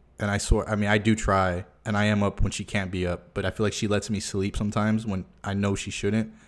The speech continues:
And I tell her, like, "Wake me up, do this, do that," and she'll let me sleep to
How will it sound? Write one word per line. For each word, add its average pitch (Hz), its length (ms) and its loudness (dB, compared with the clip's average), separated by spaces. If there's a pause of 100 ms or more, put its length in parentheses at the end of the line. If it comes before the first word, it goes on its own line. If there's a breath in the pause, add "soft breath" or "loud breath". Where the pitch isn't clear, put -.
(300 loud breath)
And 107 120 4
I 117 40 6
tell 127 240 4
her, 107 40 6
like, 92 200 0
"Wake 98 160 -2
me 104 120 2
up, 98 160 -2
do 98 100 0
this, 95 180 0
do 98 120 -6
that," 95 200 0
and 92 120 -6
she'll 101 240 0
let 98 240 -2
me 95 100 -4
sleep 92 360 -6 (960 soft breath)
to 87 280 -2